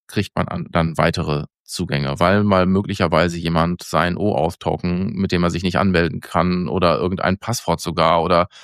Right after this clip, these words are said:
irgendwelche anderen Informationen in ein Support-Ticket pastet. Man sieht da ja viele Dinge, die man eigentlich nicht sehen möchte. Ich habe auch schon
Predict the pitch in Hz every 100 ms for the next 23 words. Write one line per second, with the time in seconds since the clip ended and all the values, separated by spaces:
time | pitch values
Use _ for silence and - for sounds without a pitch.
0 | - _ 113 123 110 - 101 117 101 98
1 | 98 95 95 - 92 95 95 - _ _
2 | _ 92 87 85 87 - 110 - 139 -
3 | - 123 131 135 - 101 92 98 120 107
4 | 98 95 - 110 107 101 104 101 101 95
5 | 78 95 95 - 87 - 85 101 160 -
6 | 160 - 117 113 110 - - - 98 98